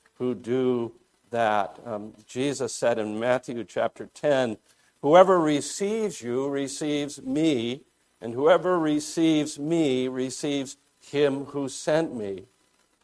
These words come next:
The one who receives a prophet because he is a prophet will receive a prophet's reward. And the one who receives a righteous person because he is a righteous person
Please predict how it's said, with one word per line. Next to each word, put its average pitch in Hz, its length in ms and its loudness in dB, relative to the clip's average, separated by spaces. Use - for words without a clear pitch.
The 110 80 -2
one 147 240 6
who 151 120 0
receives 151 540 -2
a 147 80 -4
prophet 160 600 6
because 151 340 -2
he 147 100 -4
is 147 120 -2
a 147 60 0
prophet 160 540 4
will 160 180 0
receive 160 400 -4
a 165 80 -2
prophet's 160 560 2
reward. 165 720 4
And 110 140 -8
the 117 40 -4
one 147 300 4
who 143 140 0
receives 139 540 -2
a 151 60 2
righteous 151 520 4
person 127 500 -2
because 127 360 -4
he 131 140 -6
is 123 140 -2
a 131 100 -2
righteous 131 540 2
person 113 560 -2